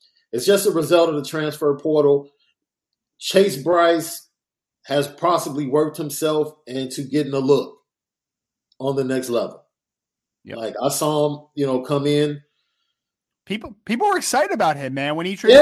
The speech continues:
Speaker 1: Yeah.
Speaker 2: to Duke, 'cause he was, I mean, he had, he had, um, he had that one game against Clemson, uh, when he, when he was at Clemson where Trevor Lawrence got hurt, and he, he looked pretty good in that football game. So
Speaker 1: Yeah.
Speaker 2: you're right, you're right. He'll, he'll
Speaker 1: Yeah,
Speaker 2: get a
Speaker 1: so
Speaker 2: look.
Speaker 1: now he's worked. Speaking of Duke, my God, they got a,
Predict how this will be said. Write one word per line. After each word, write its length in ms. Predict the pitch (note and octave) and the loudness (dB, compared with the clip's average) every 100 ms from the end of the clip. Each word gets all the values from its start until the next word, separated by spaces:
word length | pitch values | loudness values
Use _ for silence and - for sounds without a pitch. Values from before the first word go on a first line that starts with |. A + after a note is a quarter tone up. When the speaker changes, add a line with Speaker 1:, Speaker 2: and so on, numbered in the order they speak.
| D#4 | 10
Speaker 1:
Yeah. 80 | C4 | 6
Speaker 2:
to 40 | - | 2
Duke, 280 | D#3+ A#3+ - | -4 -6 -6
'cause 140 | F3 | -10
he 100 | A#3+ | -8
was, 140 | E4+ B3 | -8 -6
I 60 | G#3 | -6
mean, 160 | A3 | -6
he 80 | A3 | -2
had, 140 | D4 C#4+ | -4 -4
he 180 | A#3+ A#3 | -8 -4
had, 120 | C4+ | -2
um, 200 | A#3+ G3+ _ _ _ | -4 -8 _ _ _
he 80 | A#3+ | -6
had 60 | |
that 160 | A#3+ G3 | -4 -4
one 220 | G3 A#3 | -4 -6
game 200 | G3 F#3 | -6 -6
against 260 | F3 E3 - | -6 -10 -12
Clemson, 440 | - F3 E3+ - - | -12 -8 -8 -10 -10
uh, 280 | D3 D3 D#3 | -8 -8 -10
when 160 | E3+ E3 | -10 -10
he, 40 | |
when 220 | D#3 E3+ | -8 -10
he 80 | E3 | -10
was 160 | D#3 - | -10 -8
at 240 | D#3 D#3+ | -8 -8
Clemson 520 | - D#3 D3+ D3 D3 C3 | -10 -10 -10 -10 -12 -10
where 200 | C3 C3 | -10 -10
Trevor 280 | - D#3 C#3+ | -12 -12 -8
Lawrence 260 | C#3 C#3 | -8 -8
got 160 | - A#2 | -10 -10
hurt, 300 | - E3+ B2 | -8 -10 -10
and 80 | A#2+ | -14
he, 120 | E3 E3+ D3+ | -12 -12 -12
he 80 | C#3+ | -8
looked 220 | G3+ G#3+ | -10 -10
pretty 160 | B3+ | -12
good 120 | A3+ E4+ | -10 -10
in 60 | |
that 140 | C#4+ C3+ | -10 -10
football 240 | - G2+ | -14 -16
game. 260 | G2 F#2+ F2+ | -16 -20 -18
So 220 | - A#2 | -14 -2
Speaker 1:
Yeah. 200 | C3+ C#3+ | 0 0
Speaker 2:
you're 80 | E3+ | -2
right, 220 | F3 C3+ - _ | -6 -6 -10 _
you're 80 | D#3+ | -12
right. 120 | C3+ | -8
He'll, 200 | D#3 F3+ | -8 -2
he'll 100 | D3 | 0
Speaker 1:
Yeah, 60 | C#3 | 0
Speaker 2:
get 80 | |
a 40 | F#3+ | -2
Speaker 1:
so 60 | |
Speaker 2:
look. 160 | B2+ B2+ | -6 -4
Speaker 1:
now 320 | C#3+ D3+ D3 | -2 -2 -4
he's 160 | C#3 B2+ | -8 0
worked. 380 | C3 D3+ D3 - | 4 4 2 -8
Speaking 380 | - A3 A3 A#2 | -8 -6 -6 -8
of 160 | F2+ | -6
Duke, 360 | C3 E3+ - - _ | 2 2 2 -12 _
my 160 | C3+ - - | -18 -18 -14
God, 160 | B2 G#2 G#2+ | -8 -8 -6
they 80 | |
got 160 | C#3+ F#2 | -8 -8
a, 100 | D#2 | -10